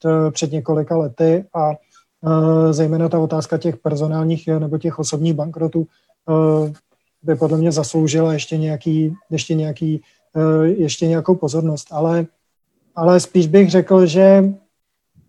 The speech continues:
mně přijde, že naše, že náš sociální systém nechává ty lidi strašně snadno, strašně snadno propadnout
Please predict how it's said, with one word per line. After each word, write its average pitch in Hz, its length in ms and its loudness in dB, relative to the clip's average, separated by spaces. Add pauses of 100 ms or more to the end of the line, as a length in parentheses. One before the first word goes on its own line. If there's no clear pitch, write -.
(120)
mně 180 120 4
přijde, 190 320 4
že 190 160 8
naše, 190 600 6
že 180 120 0
náš 185 200 4
sociální 185 480 4
systém 190 440 4
nechává 180 480 4
ty 190 120 4
lidi 180 440 6 (420)
strašně 185 440 0
snadno, 180 600 4
strašně - 380 -2
snadno 180 260 2
propadnout 175 680 2